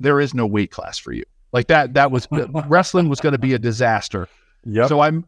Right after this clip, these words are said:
Speaker 1: I, I, I took the winter off. So I did football in the fall. I did, uh, winter track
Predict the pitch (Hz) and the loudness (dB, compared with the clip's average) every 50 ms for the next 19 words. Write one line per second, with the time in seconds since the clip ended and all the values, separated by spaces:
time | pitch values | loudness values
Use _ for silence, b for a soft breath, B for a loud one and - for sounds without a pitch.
0 | _ - 139 139 139 131 - 123 135 131 127 - _ _ _ - 120 - - 190 | _ -4 -2 -2 -2 -2 -2 -2 0 0 -2 -4 _ _ _ -8 -8 -2 -2 -2
1 | 170 - 143 131 139 160 170 - - 127 110 104 101 98 95 - - - 123 127 | 0 0 -2 0 0 0 0 0 -2 -2 0 0 0 -2 -2 -4 -4 -2 0 0
2 | 131 123 135 135 127 120 - - _ _ _ _ _ _ _ _ _ - 180 170 | 0 0 0 -2 -2 -2 -4 -10 _ _ _ _ _ _ _ _ _ -6 -4 -2
3 | - 170 160 156 151 151 143 135 - - 131 127 123 120 117 117 117 - _ _ | 0 0 0 2 0 -2 -2 -4 -4 -2 -2 0 0 -2 -2 -4 -6 -8 _ _
4 | _ _ _ _ 120 113 117 120 120 117 117 - - - 113 110 110 120 147 175 | _ _ _ _ -8 -4 0 0 0 0 -2 -4 -6 -4 -4 -2 0 0 0 2
5 | - - 165 - - - 151 139 131 123 120 120 - _ _ | 2 0 -2 -2 -2 0 0 2 2 0 0 -2 -6 _ _